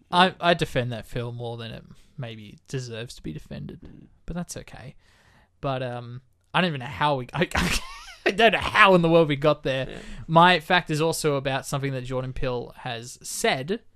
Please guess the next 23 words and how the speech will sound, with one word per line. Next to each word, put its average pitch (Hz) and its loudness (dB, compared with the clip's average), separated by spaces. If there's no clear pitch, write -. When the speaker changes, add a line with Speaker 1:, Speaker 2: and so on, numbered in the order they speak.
Speaker 1:
not 135 -6
so 131 -6
Speaker 2:
Mm. 139 -4
Speaker 1:
much 127 -10
what 120 -8
he's - -16
earned, 135 -4
in 147 -6
regards 160 2
to 160 -2
the 139 -8
film, 156 -6
even 220 -2
though 202 2
it 147 -6
was 156 -2
shot - 0
in, 143 -4
uh, 123 -6
Alabama, 151 -4
I 127 -10
believe, 123 -8
Speaker 2:
Mm-hmm. 127 -12